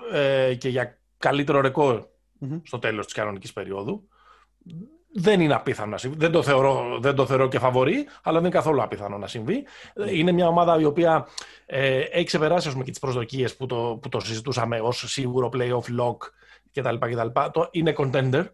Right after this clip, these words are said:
Speaker 2: Δεν θεωρώ ότι θα πάρει το πρωτάθλημα. Δεν θεωρώ ότι έχει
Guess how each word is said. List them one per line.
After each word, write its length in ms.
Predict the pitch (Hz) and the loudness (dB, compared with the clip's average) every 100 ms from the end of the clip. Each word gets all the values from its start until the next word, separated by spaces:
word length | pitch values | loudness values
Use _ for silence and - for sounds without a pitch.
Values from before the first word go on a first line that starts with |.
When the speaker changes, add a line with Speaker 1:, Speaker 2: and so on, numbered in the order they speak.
| _ _ _ _ _ _ _ _ _ _ | _ _ _ _ _ _ _ _ _ _
Speaker 2:
Δεν 240 | 135 175 | 0 0
θεωρώ 340 | 170 180 127 113 | 4 4 4 2
ότι 80 | - | -4
θα 120 | 107 | -4
πάρει 160 | 98 | -4
το 80 | 95 | -6
πρωτάθλημα. 640 | 90 92 - 104 113 214 _ - | -10 -12 -12 -8 -6 -8 _ -16
Δεν 260 | 123 135 | -4 -2
θεωρώ 320 | 127 127 127 | 2 2 2
ότι 160 | 127 127 | 0 -2
έχει 260 | 123 - | -4 -6